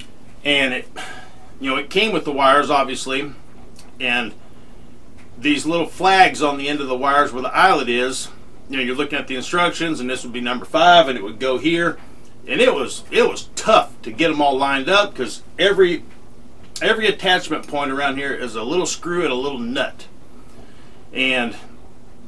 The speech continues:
you'd get the wires, and one would be too short, and, and nope, they had to go this way. And anyways, I finally got all the wires figured out. And my dang cat came in here and ruined all the wires. So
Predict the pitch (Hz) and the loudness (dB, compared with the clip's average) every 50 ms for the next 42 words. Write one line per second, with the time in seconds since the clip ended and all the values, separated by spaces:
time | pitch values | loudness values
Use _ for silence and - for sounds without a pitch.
0 | - - - - - 151 151 135 190 190 180 - 160 156 170 175 180 175 175 175 | -12 -12 -10 -8 -6 -6 -4 0 0 0 2 2 4 6 8 8 10 8 8 6
1 | 131 127 120 117 127 143 156 156 156 - 151 151 147 - - - 165 151 147 - | 2 0 -4 -4 -2 -2 -2 -2 0 0 -2 -2 -2 -4 -6 -4 -4 -4 -4 -4
2 | - 165 170 165 165 160 - 123 - - - 113 113 113 - - - - - 208 | -2 0 2 2 2 2 0 -4 -8 -8 -10 -10 -10 -10 -10 -12 -6 -2 0 0
3 | 214 214 - - 131 151 160 151 156 151 160 156 160 180 160 - 151 156 160 160 | 0 0 -2 0 2 4 4 4 2 0 -2 0 0 0 0 0 2 4 4 6
4 | 165 147 117 104 - - - - - - - - - 165 226 226 196 190 185 160 | 4 2 -2 -4 -8 -10 -12 -12 -12 -12 -10 -2 2 4 6 6 6 6 6 6
5 | 151 131 - - 175 175 175 175 165 147 151 147 147 - - 127 143 143 135 - | 4 4 4 4 4 4 4 2 2 6 6 6 6 6 2 -2 -2 0 2 4
6 | 185 170 165 160 139 - - - 127 123 117 107 104 95 90 - - - - - | 4 6 6 4 4 0 -2 -4 -4 -2 -2 -2 -2 -2 -2 -4 -6 -12 -12 -12
7 | - - - - - - - - 139 139 131 123 139 180 202 196 165 165 185 185 | -12 -12 -12 -12 -12 -12 -12 -8 -4 -4 -2 0 2 2 2 2 2 2 2 2
8 | 185 180 151 - - - 196 151 107 - - - - - - - - - 151 151 | 2 0 -4 -2 0 2 2 4 2 0 -2 -6 -12 -12 -14 -10 -6 -2 -2 0
9 | 147 143 135 147 143 131 - - - - - - - - - - - 156 - - | 0 0 -2 -2 -4 -4 -4 -6 -6 -6 -6 -10 -10 -10 -12 -10 -10 -10 -10 -10
10 | - - - - - - - - - - - - - 196 196 190 - 247 311 311 | -12 -12 -12 -14 -14 -12 -14 -14 -14 -12 -12 -8 -6 -6 0 4 8 8 10 10
11 | 294 269 254 240 226 202 180 151 127 - - - - - - - - - - - | 10 10 10 10 10 10 8 8 6 6 2 -2 -4 -6 -10 -10 -12 -12 -12 -12
12 | - - - - - - - - - - - - - - - - - - - - | -12 -12 -12 -12 -12 -12 -12 -12 -12 -12 -12 -12 -12 -12 -12 -12 -12 -12 -8 -2
13 | - 170 165 165 160 - - | 2 4 4 4 4 2 -2